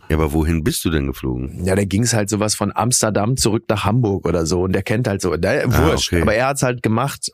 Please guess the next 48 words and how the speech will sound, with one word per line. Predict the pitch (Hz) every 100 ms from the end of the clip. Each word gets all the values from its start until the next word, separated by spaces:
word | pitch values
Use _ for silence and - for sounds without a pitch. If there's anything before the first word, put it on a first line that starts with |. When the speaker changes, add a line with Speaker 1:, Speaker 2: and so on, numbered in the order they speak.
| -
Speaker 2:
Aber | 107
dann | 101 101
kriegt | - 135
er | 120
natürlich | 110 123 123
die | 104
Kohle | - 156 147
dafür, | 90 78 -
ist | 87
ja | 95
klar. | - 117 110
Nicht, | 90 92
dass | 107 117
er | 151 110
die |
Flüge | - 117 127
bucht. | 120 143 - - - -
Mhm. | -
Speaker 1:
Aber | 78 82
warte | 90 107
kurz, | 98 95 85 - - -
kannst, | 107 107 80
kannst | 80 101 -
du, | 110 110
äh, | - 92
selber | 82 101 135 160
machst | 151 -
du | 143
das | 127 -
nie | 120 190 254
oder | 156 135
schon | 104 101 82
manchmal | 73 104
Speaker 2:
Doch, | 143 64
Speaker 1:
auch? |
Speaker 2:
mach | 69 107
ich | 110
natürlich | 98 110 101 95
auch. | - 107 104
Speaker 1:
Es |
gibt | - 110
Speaker 2:
Aber | 123
Speaker 1:
ja |
Speaker 2:
wenn | 113
Speaker 1:
diese | 120
Speaker 2:
ich | 110
Speaker 1:
Skyscanner-App. | - 120 147 - 107 87 80 62 69 - -
Speaker 2:
Ja, | 92 98